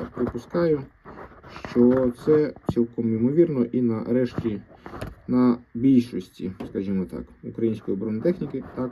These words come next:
само. Отже, ми маємо два типи кріплень. Із того, що я можу бачити, так,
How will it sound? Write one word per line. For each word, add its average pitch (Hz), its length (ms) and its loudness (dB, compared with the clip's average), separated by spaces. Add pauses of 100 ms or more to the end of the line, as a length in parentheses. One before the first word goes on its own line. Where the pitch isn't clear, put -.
само. 82 400 -8 (720)
Отже, 110 440 2 (160)
ми 143 420 0
маємо 117 800 2 (680)
два 120 400 -2
типи 117 320 -2 (120)
кріплень. 202 420 2 (1700)
Із 151 200 4
того, 147 240 4
що 143 160 0
я 156 80 8
можу 175 260 8
бачити, 160 760 4 (680)
так, 170 340 0